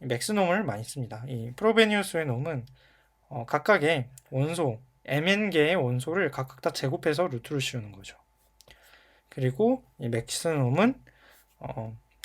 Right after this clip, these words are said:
이 절대값 맥스 이렇게 표현을 하는데 이것은, 어, 모든 M N 개의 원소 중에 가장 큰, 어, 원소의 값을,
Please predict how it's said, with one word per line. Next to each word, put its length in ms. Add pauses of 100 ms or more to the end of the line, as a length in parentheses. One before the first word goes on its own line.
(460)
이 60
절대값 680 (520)
맥스 400
이렇게 260
표현을 300
하는데 320
이것은, 380 (380)
어, 100
모든 640 (500)
M 140
N 240
개의 240
원소 320
중에 200
가장 380
큰, 360 (500)
어, 200 (560)
원소의 680 (440)
값을, 560